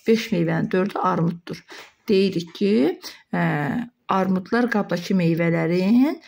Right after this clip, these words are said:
beşdə dörd hissəsini təşkil edir. Burada da, ə, deməli, altı meyvə, ə, altı meyvə var və bir armud var qabda.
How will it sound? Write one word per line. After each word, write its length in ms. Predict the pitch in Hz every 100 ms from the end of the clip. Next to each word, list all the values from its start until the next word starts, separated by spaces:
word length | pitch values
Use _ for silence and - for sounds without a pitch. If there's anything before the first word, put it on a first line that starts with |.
| - _ 180
beşdə 320 | 185 - 170
dörd 180 | 170 170
hissəsini 400 | - 165 - 170
təşkil 340 | 160 - -
edir. 220 | - - - - - -
Burada 380 | 196 220 185 156
da, 100 | - - _ _ _ -
ə, 100 | - - - - -
deməli, 360 | 170 160 143 -
altı 420 | - 180 175 175 170
meyvə, 380 | 156 139 95 -
ə, 200 | 107 - _ _ -
altı 360 | 175 175 196
meyvə 320 | 165 151 160 185
var 320 | 220 233 285 - - -
və 280 | 180 185 190 247 277 _
bir 340 | 196 196 262 - - _ - - _ _ -
armud 400 | 185 180 175 175
var 160 | -
qabda. 400 | - - - 208